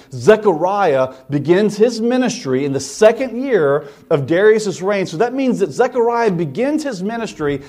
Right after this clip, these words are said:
in five twenty B C. That's, that's significant, actually. So here's Zechariah, five twenty B C. He's the son of Iddo. He's the son of a priest. And look at verse two. Matter of fact, one could say Zechariah chapter one, verses one through six,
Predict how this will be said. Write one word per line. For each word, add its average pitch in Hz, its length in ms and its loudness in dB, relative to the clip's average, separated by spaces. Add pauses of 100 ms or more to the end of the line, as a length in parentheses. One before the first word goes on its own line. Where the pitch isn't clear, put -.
(100)
in 175 80 -4
five 185 420 -2
twenty 208 360 -2
B 123 180 -6
C. 131 280 -6
That's, - 340 -10
that's 117 240 -8
significant, 113 680 -10
actually. 85 380 -20 (460)
So 131 100 4
here's 214 220 10
Zechariah, 180 580 8
five 175 340 6
twenty 170 220 -4
B 147 180 -2
C. 107 460 -8 (340)
He's 139 140 -2
the 131 80 -2
son 202 300 4
of 196 120 4
Iddo. 123 360 0
He's 110 100 -4
the 123 60 -8
son 185 240 0
of 165 80 -2
a 160 80 2
priest. 107 560 -6 (1040)
And 123 100 0
look 175 160 4
at 165 60 -2
verse 147 280 2
two. - 380 -6 (1400)
Matter 139 160 4
of 143 80 4
fact, 120 40 -4
one 156 200 6
could 202 120 0
say 190 180 4
Zechariah 147 560 2
chapter 135 240 -6
one, 143 260 2
verses 127 300 -4
one 135 260 0
through 117 200 -6
six, - 840 -4